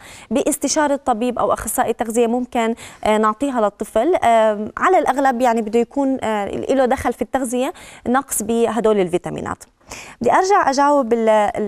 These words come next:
السؤال اللي كنا نحكي فيه قبل، آه، ليش عنا بيصير في عنا زياده في الوزن، آه، اول ما نبدا نشاط بدني؟ هذا اشي طبيعي لانه بيزيد عنا الكتله العضليه،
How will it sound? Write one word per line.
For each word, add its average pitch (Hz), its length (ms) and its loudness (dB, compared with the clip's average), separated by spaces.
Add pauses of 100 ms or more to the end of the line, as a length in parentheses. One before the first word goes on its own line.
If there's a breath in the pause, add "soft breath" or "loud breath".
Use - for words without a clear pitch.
(100)
السؤال 254 420 0
اللي 233 120 0
كنا 233 220 -6
نحكي 233 280 -4
فيه 226 220 -2
قبل، 233 320 0 (320 loud breath)
آه، 214 120 2
ليش 285 240 0
عنا 311 200 0
بيصير 254 300 -2
في 277 140 -6
عنا 262 180 0
زياده 254 380 -2
في 247 140 -4
الوزن، 233 580 -2
آه، 202 340 -4
اول 262 360 0
ما 220 80 0
نبدا 214 380 0
نشاط 214 460 -2
بدني؟ 185 520 0 (300 loud breath)
هذا 320 260 2
اشي 294 180 0
طبيعي 240 440 -2
لانه 226 280 0
بيزيد 220 340 -4
عنا 226 380 -2
الكتله 220 360 -2
العضليه، 190 560 -2